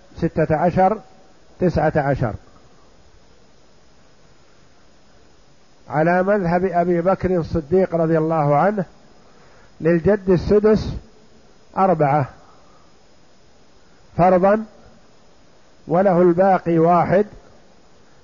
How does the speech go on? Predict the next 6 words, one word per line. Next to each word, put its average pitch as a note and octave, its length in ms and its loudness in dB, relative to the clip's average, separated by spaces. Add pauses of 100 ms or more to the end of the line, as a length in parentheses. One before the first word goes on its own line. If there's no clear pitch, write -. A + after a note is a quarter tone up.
(100)
تعصيبا، D3 840 0 (1160)
وليس E3+ 360 0
للأختين E3+ 760 2
الشقيقتين E3 1000 0 (480)
شيء، C#3 200 -2 (880)
فالجد E3 680 0